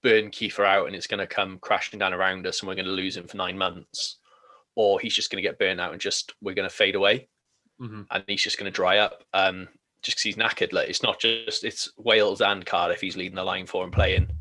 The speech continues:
Speaker 1: most matches. It's not like he gets a rest when it comes to international weekend like most of our players.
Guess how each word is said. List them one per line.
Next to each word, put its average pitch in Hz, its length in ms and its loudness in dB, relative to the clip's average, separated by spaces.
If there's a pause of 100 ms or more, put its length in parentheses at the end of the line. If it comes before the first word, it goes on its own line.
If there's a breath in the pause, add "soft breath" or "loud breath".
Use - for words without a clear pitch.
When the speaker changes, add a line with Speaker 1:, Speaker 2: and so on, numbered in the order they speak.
(360 loud breath)
Speaker 1:
most 101 240 2
matches. 101 640 2
It's - 180 -4
not 101 200 -2
like 95 160 0
he 104 40 -14
gets 98 240 -2
a 101 60 -4
rest 98 240 2
when 95 80 -8
it - 60 -14
comes 101 120 -10
to 110 60 -2
international 117 520 -2
weekend 98 280 0
like 87 100 -4
most 104 240 2
of 95 40 4
our 90 80 6
players. 92 440 2